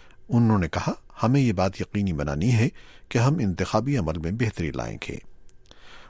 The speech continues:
انہوں نے کہا کہ ہم اپنی بیش بہا پیش رفت کو سطحی طور پر نہیں لے سکتے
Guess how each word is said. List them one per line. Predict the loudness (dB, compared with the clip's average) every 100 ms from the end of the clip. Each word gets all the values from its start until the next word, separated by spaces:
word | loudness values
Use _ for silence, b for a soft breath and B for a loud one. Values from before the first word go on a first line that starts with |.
| B
انہوں | 4 4
نے |
کہا | 6 6 4
کہ | 4
ہم | 4 4
اپنی | 2 0
بیش | 2 2 2
بہا | 0 0
پیش | 0 -2 0 -2
رفت | -4
کو | -6
سطحی | -6 -4 -2 -4
طور | -2 -4
پر | -4
نہیں | -4 -2 -2
لے | 0
سکتے | 0 -2 -6 -6